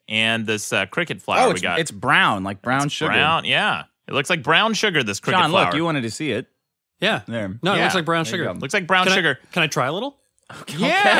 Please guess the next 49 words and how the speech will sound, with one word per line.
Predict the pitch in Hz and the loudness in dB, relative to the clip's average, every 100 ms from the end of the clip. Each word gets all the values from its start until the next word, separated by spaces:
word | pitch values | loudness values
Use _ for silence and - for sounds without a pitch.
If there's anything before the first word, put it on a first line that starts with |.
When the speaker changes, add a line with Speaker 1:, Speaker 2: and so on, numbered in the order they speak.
| 185 | 4
Speaker 1:
man. | 160 | 6
Speaker 2:
Why | 185 240 | 6 4
are | 247 | 4
you | 226 240 | 2 2
so | - 196 214 | 2 2 2
obsessed | 175 202 | 2 2
Speaker 1:
There | - | 4
we | 302 | 4
Speaker 2:
with | 151 | 4
this | 139 | 4
Speaker 1:
go. | 135 | 4
Speaker 2:
cricket | 196 220 453 - | 2 0 0 -2
flour? | 147 131 120 117 | 2 4 4 4
Speaker 3:
Well, | 208 240 | 2 2
I'm, | 220 180 180 | 0 0 0
I'm | 202 | 0
interested. | 269 330 277 143 117 - | 0 -2 -2 -4 -6 0
Speaker 1:
<laughs> | |
Yeah, | 156 277 - - - | 2 4 2 -2 0
it's | 208 240 | 2 4
all, | 277 349 208 | 2 2 0
it's | - - | -2 -4
protein | - 254 320 - 277 220 | 2 2 2 -2 -2 -2
packed, | - 233 139 - - | 2 4 4 0 -2
guys. | 123 98 110 - - - | 0 0 -2 -8 -20 -6
Hey, | 160 139 - | 0 0 2
I | 143 | 2
have | 170 | 2
a | - | 2
confession | 127 113 113 110 101 | -2 0 -2 -2 -6
to | |
make. | 87 71 - - | -6 -8 -12 -20
All | 104 | -10
right, | 95 98 80 _ | -4 -2 -4 _
so | - 120 | -6 0
I | 113 | 2
made | 123 135 | 2 2
that | 135 - | 0 0
cricket | - 160 139 | -2 -2 -2
video. | 113 117 113 110 - _ - | -2 0 0 0 -6 _ -14
Speaker 2:
Yeah. | 92 | -12
Speaker 1:
Uh, | 92 98 92 95 - | -8 -4 -2 -2 -4
I, | 98 98 - | -4 -6 -4
I | 104 104 | -4 -4
killed | - 147 147 143 | -4 0 0 2
and | 131 | 2
ate | 143 | 2
that | 151 127 | 2 -2
cricket, | - 143 147 147 | -2 -2 0 -4